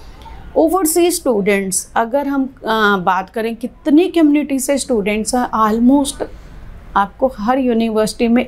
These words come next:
eighty countries के बच्चे मिल जाते हैं। तो आपको, आप देखिए कि exposure कितना मिल रहा है। बाकी students से उनका कल्चर जानने के,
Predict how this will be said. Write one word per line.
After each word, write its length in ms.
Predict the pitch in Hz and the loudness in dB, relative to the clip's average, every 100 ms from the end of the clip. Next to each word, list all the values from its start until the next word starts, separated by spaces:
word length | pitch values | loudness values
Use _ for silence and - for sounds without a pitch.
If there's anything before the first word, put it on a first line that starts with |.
| 254 | 2
eighty 300 | 247 320 311 | 2 2 2
countries 540 | 254 208 196 196 185 | 2 0 0 -2 -2
के 80 | 208 | -2
बच्चे 360 | 180 170 - | -2 -2 0
मिल 240 | 185 190 180 | 2 2 0
जाते 360 | 160 147 - 156 | -2 -4 -2 -4
हैं। 240 | 156 156 - - - - - | -2 -6 -12 -18 -18 -6 -2
तो 60 | |
आपको, 300 | 262 254 311 | -2 -4 -2
आप 220 | 302 285 285 | 0 0 0
देखिए 320 | 262 - 294 | -2 0 -6
कि 140 | - 160 | -6 -4
exposure 720 | 285 - - 294 302 320 349 | -2 -2 -2 0 0 0 0
कितना 400 | 320 302 240 214 | -2 -2 -4 -4
मिल 180 | 202 170 | -4 -4
रहा 280 | 160 170 - | -4 -8 -10
है। 140 | - - - | -10 -16 -12
बाकी 540 | 208 226 226 330 339 339 | -4 -4 0 2 4 4
students 560 | 320 277 233 240 233 - | 2 2 2 2 2 0
से 60 | |
उनका 560 | 247 240 240 240 254 247 - - - - | 0 0 0 0 -2 -4 -12 -20 -20 -2
कल्चर 480 | 247 220 214 285 269 | 2 2 2 2 2
जानने 460 | 247 226 214 214 220 | 2 0 0 -2 -2
के, 400 | 233 220 214 | 0 0 0